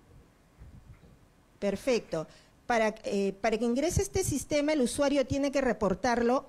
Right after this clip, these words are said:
a su empresa operadora. Pasará algunas validaciones porque hay que chequear que efectivamente es la persona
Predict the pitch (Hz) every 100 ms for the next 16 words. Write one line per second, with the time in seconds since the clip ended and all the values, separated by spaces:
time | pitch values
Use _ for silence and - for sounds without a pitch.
0 | - 208 - 202 185 262 254 277 269 254
1 | 196 190 233 208 143 147 - - _ -
2 | - - 226 226 220 254 285 277 285 294
3 | 254 202 180 175 - 294 320 226 196 190
4 | 214 220 247 220 - 247 247 226 185 -
5 | 226 214 214 226 240 240 226 180 - 262
6 | 226 208 294